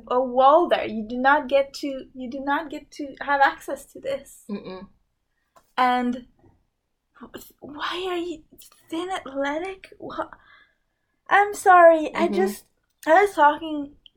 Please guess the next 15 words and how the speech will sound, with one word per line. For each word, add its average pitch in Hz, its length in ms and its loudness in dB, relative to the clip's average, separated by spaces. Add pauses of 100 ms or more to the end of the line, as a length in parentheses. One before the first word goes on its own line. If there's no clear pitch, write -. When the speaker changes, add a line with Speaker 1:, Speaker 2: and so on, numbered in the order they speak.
(100)
Speaker 1:
about 226 480 -4
this - 280 -12
with - 160 -14
a - 60 -14
friend 226 360 -8
the 220 60 -2
other 214 200 -8
day, - 280 0
that 254 240 0
when, 254 300 0
you 254 60 0
know, 247 120 0
on 220 140 0
OkCupid, 247 800 -10 (120)
um, 214 380 -8